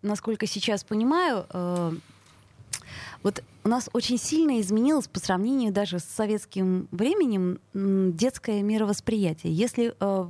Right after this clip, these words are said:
в советском детстве у, ну, у нас даже в позднесоветском детстве было очень мало игрушек. И, э, очень хорошо развивалось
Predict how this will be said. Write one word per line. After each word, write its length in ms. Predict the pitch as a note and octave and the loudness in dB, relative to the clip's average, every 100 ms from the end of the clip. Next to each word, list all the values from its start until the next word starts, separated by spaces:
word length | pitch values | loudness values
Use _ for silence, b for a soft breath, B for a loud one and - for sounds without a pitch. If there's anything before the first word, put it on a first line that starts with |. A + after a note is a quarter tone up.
| - | -6
в 320 | F#3+ G3 G3 F3 | -2 0 0 -2
советском 420 | A3 G#3+ - G#3+ | -2 -2 -2 -2
детстве 520 | A#3 - - G3 F3+ - | 0 -4 -4 -2 -2 -2
у, 540 | F#3+ F#3+ F#3+ F3+ F3+ - _ _ _ - | -2 0 2 2 0 -4 _ _ _ 0
ну, 200 | A3+ F3+ | 4 4
у 20 | |
нас 200 | G#3+ A#3+ | 4 2
даже 160 | G#3 F#3 | -2 -4
в 60 | |
позднесоветском 840 | - D#4 F4 A#3+ G#3+ G3 F3 - F3 | -4 -2 -2 -4 -4 -4 -4 -4 -2
детстве 320 | E3+ - D#3+ | -4 -6 -4
было 160 | B3 C4 | -2 -2
очень 220 | - C#4 | -2 -2
мало 220 | C#4+ G3+ | 0 -2
игрушек. 500 | E3+ G3+ F3 - - B B B B B B | -2 -4 -4 -6 -14 B B B B B B
И, 280 | A3+ A3 A3+ - | 2 2 2 0
э, 300 | G#3 G3 F#3 - | 0 0 -4 -6
очень 340 | C4+ - C4 - | -4 -2 -4 -4
хорошо 400 | A3+ G#3 - B3+ | -4 -4 -2 -2
развивалось 600 | A3+ F#3+ F3+ A3 G3+ | 0 0 0 -2 -2